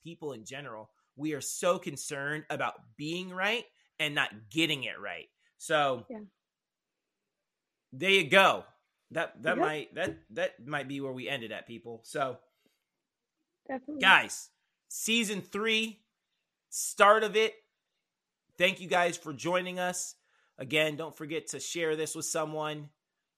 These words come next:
Speaker 1: Um, don't forget to subscribe, you know, do all the good stuff. And, um,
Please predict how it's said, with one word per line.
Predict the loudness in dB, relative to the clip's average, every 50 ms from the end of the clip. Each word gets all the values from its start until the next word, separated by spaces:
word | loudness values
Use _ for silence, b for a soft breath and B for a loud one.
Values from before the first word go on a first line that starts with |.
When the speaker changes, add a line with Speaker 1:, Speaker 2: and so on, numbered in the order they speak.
| _ _ _ _ _
Speaker 1:
Um, | -12 -10 -8 -6 -4 -4 -6 -6 -8 -10 -10 -6
don't | -4 -4 -4 -4
forget | -6 -8 -8 -8
to | -8
subscribe, | -8 -8 -10 -10 -10 -10 -6 -2 0 2 2 2 2 2 0 -2 -2 -4 -8 -14 -20 _ _ _ _ _ _ _
you | -12 -8 -6
know, | -4 -4 -6 -8 -10 -8
do | -6 -4
all | -4 -6
the | -6 -8
good | -4 -4 -4 -4 -4
stuff. | -6 -4 0 0 0 0 -2 -6 -16 -20 _ _ _ _ _ _ _ _ _ _ _ _
And, | -10 -8 -8 -6 -6 -4
um, | -4 -2 -2 0 -2 -2 -4 -6 -10 -14 -16